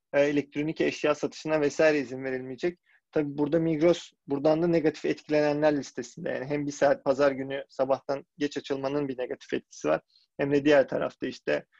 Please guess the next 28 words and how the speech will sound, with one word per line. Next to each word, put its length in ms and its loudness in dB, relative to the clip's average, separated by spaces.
Migros 400 0
Jet 280 0
gibi, 300 -4
e, 260 2
işte 320 -10
tek 260 -4
meyli, 260 -4
iki 200 -6
meyli 240 0
Migros'larda 800 0
vesaire 480 0
tütün 240 -10
ürünlerinin 360 -2
satılamayacak 680 -2
olması 400 -2
gibi, 400 -4
yani 200 -2
o 40 -2
sigara 380 4
müşterisi 720 -2
dediğimiz 420 -6
müşteri 380 0
kitlesini 520 -4
kaybetmek 580 0
gibi 200 0
bir 120 4
riski 400 0
var. 140 0